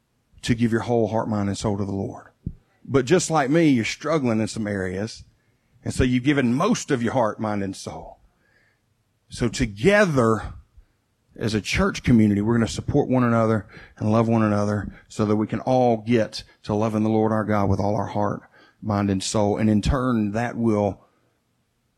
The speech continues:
go out with us into our community. And as ambassadors for Christ, we will have an impact for our community, for Jesus. Amen. Amen.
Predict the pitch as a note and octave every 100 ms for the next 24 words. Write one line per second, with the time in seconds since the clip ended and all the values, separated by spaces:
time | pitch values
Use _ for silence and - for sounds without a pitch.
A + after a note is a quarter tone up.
0 | _ A#2+ A#2+ A#2+ A2+ G2+ G#2 G#2 - G#2
1 | A2 G#2 G#2 G#2+ A#2+ G#2 F#2 - _ _
2 | - G#2 G#2 G2+ G#2 B2+ - A2+ G2+ -
3 | - C3 A#2 G2+ A2+ A2 G2+ G#2+ G#2 G#2+
4 | - F#2 F#2+ - - _ _ _ _ _
5 | _ - G2+ F#2+ F2+ G2 G2 F#2+ F2+ E2
6 | F#2+ F#2 E2+ - - G#2+ G#2 A2 A2+ G2+
7 | - _ _ _ _ _ - F#2+ F#2 F#2
8 | F#2 F#2+ F#2